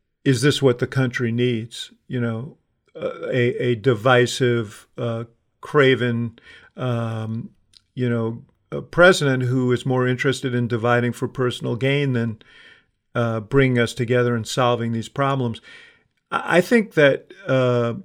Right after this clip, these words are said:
that what, the more crazy Trump becomes, and, you know, if last weekend's tweets were any, uh, indication, I think we're in for quite a tweet storm between now and November.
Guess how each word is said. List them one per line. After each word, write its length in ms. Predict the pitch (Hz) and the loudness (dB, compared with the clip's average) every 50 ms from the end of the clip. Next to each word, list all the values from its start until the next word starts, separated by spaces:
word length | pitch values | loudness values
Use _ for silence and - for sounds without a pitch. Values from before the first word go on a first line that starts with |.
| _ _ _ _ _ _ _ _ _ _ _ _ _ _ _ _ | _ _ _ _ _ _ _ _ _ _ _ _ _ _ _ _
that 300 | 131 131 123 120 120 - | -2 -2 0 -2 -4 -6
what, 280 | - 135 139 139 - - - _ _ _ _ _ _ _ _ _ _ _ _ _ _ - | -4 0 0 0 0 -2 -10 _ _ _ _ _ _ _ _ _ _ _ _ _ _ -6
the 240 | - - 143 135 147 | -6 -4 0 0 2
more 480 | 147 156 170 185 190 196 196 190 - - _ _ _ _ | 4 6 6 6 6 6 4 2 0 -8 _ _ _ _
crazy 580 | - - 170 160 156 147 127 143 139 131 127 | 2 4 6 6 6 4 2 2 2 2 0
Trump 360 | 127 - - 147 135 131 127 131 | -2 -4 -2 -2 -2 -2 -2 -4
becomes, 760 | 127 120 113 - - 127 117 113 107 117 117 117 - - - _ _ _ | -6 -6 -4 -4 -6 -4 -4 -4 -4 -6 -8 -12 -12 -16 -20 _ _ _
and, 480 | 127 127 127 127 123 120 - - 180 | -2 0 0 0 0 -2 -4 -4 -2
you 60 | 170 175 | 2 4
know, 100 | 156 143 | 6 4
if 160 | 135 135 - | 4 2 2
last 300 | 143 139 139 131 135 - | 2 4 4 2 0 -2
weekend's 540 | 135 135 139 139 - 139 131 123 127 123 - | 0 0 0 0 0 -2 -2 -2 -4 -6 -10
tweets 400 | - - 139 143 139 135 135 - | -6 0 0 0 0 0 -2 -4
were 180 | 127 123 120 120 | -2 0 0 2
any, 400 | 120 120 120 117 113 110 110 - _ _ _ _ _ _ _ _ _ _ _ _ | 0 0 0 0 -2 -4 -6 -10 _ _ _ _ _ _ _ _ _ _ _ _
uh, 460 | 175 127 117 117 113 110 110 113 110 110 - _ _ _ _ _ _ | -8 -6 -6 -4 -4 -6 -8 -10 -12 -14 -16 _ _ _ _ _ _
indication, 640 | 139 131 123 117 110 113 - 143 147 139 - 131 120 | -2 -2 0 0 -2 -2 0 0 0 2 0 -2 -2
I 100 | 117 113 | -4 -4
think 300 | - - 131 117 123 - | -4 -6 -6 -6 -6 -4
we're 180 | 127 120 120 | -2 -2 -2
in 220 | 135 127 113 117 117 | -2 -4 -6 -6 -8
for 320 | - - 120 113 113 110 | -6 -4 -4 -4 -4 -6
quite 340 | - _ - 139 127 123 120 | -8 _ -2 2 2 2 2
a 100 | 113 110 | 0 -2
tweet 340 | - - 123 131 123 120 - | -4 -6 -4 -4 -4 -4 -6
storm 440 | - - - 131 131 131 131 127 113 | -12 -6 -4 -2 -2 -2 -2 -4 -4
between 380 | 113 107 - 123 127 123 123 | -6 -8 -8 -6 -6 -4 -2
now 160 | 120 120 120 | -2 -2 -2
and 100 | 117 117 | -2 -2
November. 540 | 117 117 113 110 127 131 135 127 120 110 107 | -4 -4 -4 -4 -4 -4 -2 -2 -4 -4 -6